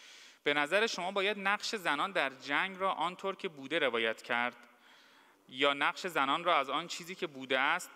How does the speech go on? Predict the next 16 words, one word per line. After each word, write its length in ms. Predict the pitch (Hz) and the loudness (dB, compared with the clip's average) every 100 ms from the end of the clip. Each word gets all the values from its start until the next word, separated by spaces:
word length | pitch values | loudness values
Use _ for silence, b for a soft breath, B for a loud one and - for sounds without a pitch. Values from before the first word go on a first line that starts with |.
| - | -6
پررنگتر 680 | 143 131 135 131 127 165 175 | -4 0 0 -2 -2 -2 -2
نمایش 440 | 160 123 120 113 | -2 -2 -2 -6
داد 220 | - 113 - | -4 -6 -4
تا 120 | 131 | -8
هویت 440 | 135 131 135 165 147 | -6 -4 -2 -2 -2
اجتماعی 720 | 123 135 - 135 127 143 151 | -6 -8 -8 -8 -8 -6 -8
امروز، 640 | - 131 131 143 175 139 135 - | -6 -8 -8 -12 -14 -18 -20 -10
امروزی 640 | 139 135 139 139 151 175 | -8 -8 -10 -12 -8 -6
زن 240 | 127 131 151 | -2 -2 -2
ایرانی 600 | 139 127 123 131 113 - _ | -6 -6 -6 -6 -10 -14 _
که 120 | - | -6
یک 120 | 139 - | -6 -2
سابقه 460 | 135 123 123 127 | 0 2 0 -4
تاریخی 420 | - 120 123 123 | -4 -4 -4 -6
داشته 260 | 117 117 113 | -8 -8 -8
باشد؟ 400 | 113 113 123 | -10 -10 -10